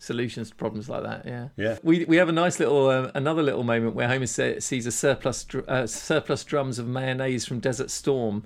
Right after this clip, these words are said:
Speaker 1: for free in the paper. <laughs>
Speaker 2: I don't want any, any surplus mayonnaise, Tim, but no matter where it's come from.
Speaker 1: No.
Speaker 2: I, I, you know, I want to know that my mayonnaise is, <laughs> has the, the origin of it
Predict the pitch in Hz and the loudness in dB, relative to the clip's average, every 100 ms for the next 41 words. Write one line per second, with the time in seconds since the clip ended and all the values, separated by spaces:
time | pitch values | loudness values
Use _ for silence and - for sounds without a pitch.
0 | - - 113 - 127 113 110 - 120 117 | -10 -10 -8 -2 2 2 0 -6 -6 -4
1 | 127 120 - 131 - - - - - - | -4 -4 -6 -10 -4 -4 -4 -10 -6 -2
2 | 196 - 202 - 214 - - - 165 127 | 0 0 -2 -2 -6 -6 -10 -6 6 10
3 | 131 139 123 120 117 113 95 - 117 110 | 12 10 8 4 4 4 2 0 -2 -2
4 | 90 - 98 92 - 90 - 208 - 101 | -2 -2 0 0 0 -4 -2 -4 -4 -8
5 | - - 95 90 87 85 85 - - - | -10 -4 -2 -2 -2 -4 -2 -2 -4 -8
6 | 80 76 - - 92 92 101 107 101 92 | -8 -10 -16 -6 -2 -2 -2 0 2 4
7 | 104 95 87 - 92 85 80 76 - - | 4 4 0 -4 -8 -6 -8 -8 -12 -18
8 | - _ _ _ - 170 - 190 - 95 | -20 _ _ _ -4 -4 0 0 2 0
9 | - - - - - - _ 110 98 92 | -2 -14 -20 -20 -20 -20 _ -6 0 2
10 | 95 98 95 - - 104 92 92 87 85 | 2 0 -6 -6 -8 -6 0 0 0 -4
11 | 87 87 90 87 90 87 87 - 87 - | -8 -6 -4 -4 -6 -6 -6 -6 -4 -4
12 | - - - - - 117 - 113 104 101 | -4 -2 2 2 2 -2 0 4 4 4
13 | 90 92 85 - | 2 -4 -6 -6